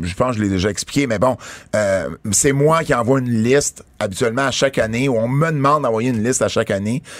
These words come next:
de Québécois qui méritent de, de, sur les Indies, qui méritent de faire partie du P W I five hundred. L'année passée, on me l'a pas demandé. Il y a eu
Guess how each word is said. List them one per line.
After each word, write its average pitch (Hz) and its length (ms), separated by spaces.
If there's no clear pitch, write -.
de 95 180
Québécois 123 460
qui 127 120
méritent 117 420
de, 101 300
de, 92 180
sur 101 160
les 107 180
Indies, 107 340
qui 113 140
méritent 110 360
de 107 100
faire 101 240
partie 120 500
du 127 240
P 127 140
W 101 400
I 113 320
five 101 280
hundred. 98 460
L'année 151 240
passée, 170 260
on 202 60
me 170 100
l'a 127 140
pas - 260
demandé. 98 480
Il 120 100
y 131 40
a 120 40
eu 123 100